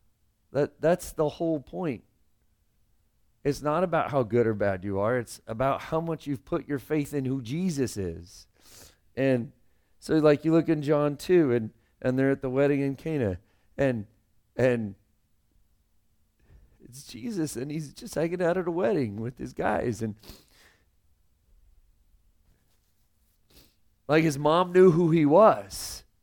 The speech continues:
Like, she knew who Jesus was, and so she's like, "Jesus,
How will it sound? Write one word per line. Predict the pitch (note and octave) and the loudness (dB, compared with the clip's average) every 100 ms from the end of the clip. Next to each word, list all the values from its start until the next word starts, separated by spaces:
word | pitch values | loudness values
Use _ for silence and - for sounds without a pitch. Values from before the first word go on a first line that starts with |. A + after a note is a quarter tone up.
| _ | _
Like, | C#3 C#3+ | -8 -8
she | - F3 | -8 -6
knew | E3+ F#3 F3+ | 2 6 6
who | F#3 | 4
Jesus | D#3 D#3 F#3+ D#3 D3 C3+ | 0 -2 -2 0 -2 0
was, | B2 G2 F2+ F#2 | 0 2 0 -6
and | G#2 | -8
so | B2+ | -6
she's | B2 C3 A#2+ | -6 -6 0
like, | C3 A#2+ A2+ _ - - _ _ _ _ _ - | 2 2 0 _ -20 -20 _ _ _ _ _ -4
"Jesus, | C3 D#3+ C#3+ A#2+ - - | -2 0 -2 -4 -6 -14